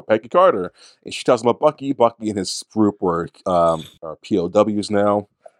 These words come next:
And Tommy Lee Jones says, "You guys can't save them 'cause we'll, we'll, more people will die trying to save them than we will save. We'll get them when we win the war." Steve's like, "Go f*** yourselves. I'm gonna save them. I'm gonna rescue them." Peggy helps. Stark helps. Steve gets suited up.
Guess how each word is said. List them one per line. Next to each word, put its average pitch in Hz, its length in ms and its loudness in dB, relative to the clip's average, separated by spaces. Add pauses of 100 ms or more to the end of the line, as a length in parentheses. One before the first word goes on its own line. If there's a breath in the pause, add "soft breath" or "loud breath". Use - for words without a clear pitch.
(160)
And 90 320 -8
Tommy 107 260 -2
Lee 104 80 -2
Jones 107 320 -2
says, - 180 -2
"You 113 80 -4
guys 120 280 2
can't 113 240 0
save 98 280 -2
them 95 80 -6
'cause 92 200 -6
we'll, 95 100 -4 (280)
we'll, 101 280 -2
more 113 160 0
people 135 220 -4
will 110 120 0
die 107 180 2
trying 101 180 -2
to 92 80 -8
save 90 280 -4
them 85 260 -8
than 92 100 -6
we 95 80 -2
will 90 140 -2
save. 90 500 -2
We'll 90 100 -8
get 104 180 0
them 101 180 0
when 95 140 0
we 90 160 -6 (120)
win 90 200 -6
the 87 80 -6
war." 85 360 -8
Steve's 117 360 -2
like, 92 300 0 (120)
"Go 92 60 -10
f*** - 60 -8 (200)
yourselves. 101 460 -2
I'm 92 100 -8
gonna 90 140 -8
save 85 300 -4
them. 85 280 -12
I'm 82 160 -6
gonna 85 180 -2
rescue 85 380 -2
them." 82 240 -6 (360 soft breath)
Peggy 113 260 -2
helps. 127 320 2
Stark 113 260 2
helps. 110 560 0 (160)
Steve - 380 0
gets 95 160 -4
suited 101 260 -2
up. 123 260 4